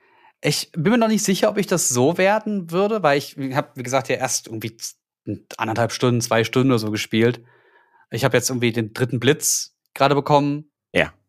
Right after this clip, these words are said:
Speaker 1: Äh, und bin jetzt gerade auf dem Weg zu, ins Observatorium und quatsch jetzt gleich mit jemandem. Also
Speaker 2: Ja.
Speaker 1: nach dem St-, nach dem, äh, Podcast quatsche ich jetzt mit, mit so einem Dude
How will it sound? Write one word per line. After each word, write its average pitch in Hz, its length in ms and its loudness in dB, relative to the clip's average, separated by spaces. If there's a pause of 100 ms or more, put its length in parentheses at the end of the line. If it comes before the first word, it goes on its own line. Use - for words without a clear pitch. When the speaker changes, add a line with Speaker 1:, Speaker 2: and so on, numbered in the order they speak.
(100)
Speaker 1:
Äh, 120 340 2
und 120 480 -6
bin 117 100 -4
jetzt 123 160 -4
gerade 127 200 4
auf 135 140 0
dem 113 200 -6
Weg 127 280 -2
zu, - 220 -4
ins 123 320 -4
Observatorium 147 880 0
und 131 200 -8 (120)
quatsch - 300 -2
jetzt - 240 -6
gleich 110 300 -6
mit 110 120 -8
jemandem. 107 600 -6
Also 113 200 -8
Speaker 2:
Ja. 107 60 -10
Speaker 1:
nach 123 280 2
dem 127 180 -4
St-, - 340 -8
nach 123 180 -6
dem, 120 380 -8
äh, - 140 -8
Podcast 123 560 0 (400)
quatsche 170 260 2
ich 147 60 -4
jetzt 160 200 -2
mit, 147 160 -6
mit 139 160 -4
so 139 80 -4
einem 127 140 -4
Dude 214 260 4